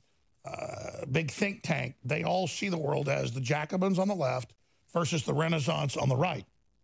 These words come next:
And the Jacobins pose as if they were the Renaissance in an attempt to take it over. So America and our revolution was Renaissance-based. They always try to tie it to the French Revolution, which, uh, Jefferson was tied to, but later he found out it was bad.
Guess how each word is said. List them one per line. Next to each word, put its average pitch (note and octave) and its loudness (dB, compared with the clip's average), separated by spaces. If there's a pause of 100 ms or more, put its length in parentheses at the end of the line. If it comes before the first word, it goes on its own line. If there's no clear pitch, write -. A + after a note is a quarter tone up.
(460)
And C3+ -2
the - -2
Jacobins D#3+ -4 (380)
pose B3+ 2
as F3+ 4
if F3+ 0
they E3+ 0
were D#3+ 0
the C#3 0
Renaissance E3 0 (300)
in C#3+ 0
an D#3+ 0
attempt F3+ -2
to B2+ -8
take D3+ -2
it C#3+ -2
over. E3+ -2 (220)
So - -2
America G#3 2
and E3+ 2
our A3+ 2
revolution F3 2
was F#3 2
Renaissance-based. D3+ -2 (680)
They - 0
always F3 2
try F3+ 2
to C#3 -4
tie E3+ -2
it E3+ -4
to D3+ -6
the - -4
French E3 0
Revolution, D#3 0 (340)
which, - -2 (140)
uh, - -8
Jefferson D3+ 0
was - -4
tied E3+ 0
to, - 0
but C#3 2
later D3 2
he F#3 2
found D3+ 0
out A2 -2
it A2+ -4
was - -6
bad. G2 -4